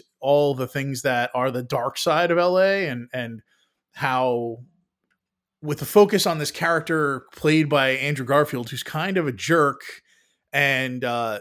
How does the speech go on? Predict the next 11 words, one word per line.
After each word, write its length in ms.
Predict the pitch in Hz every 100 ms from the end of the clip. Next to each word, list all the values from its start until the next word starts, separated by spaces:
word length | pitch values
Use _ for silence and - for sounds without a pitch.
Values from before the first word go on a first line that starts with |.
| -
is 320 | 151 139 123
sort 440 | - - 165 165 156
of 120 | 131 147
unbelievably 680 | 160 160 143 151 147 135 120
self-centered, 920 | 143 127 - 139 131 120 113 113 120 _ _ _ _ _ -
um, 560 | - 127 117 113 104 107 _
but 160 | - 139
has 340 | 135 143 143
charisma 760 | - - 143 143 131 123 117 123 _ _ _ -
and 520 | 135 123 120 117 120
is, 520 | 135 123 123 117 -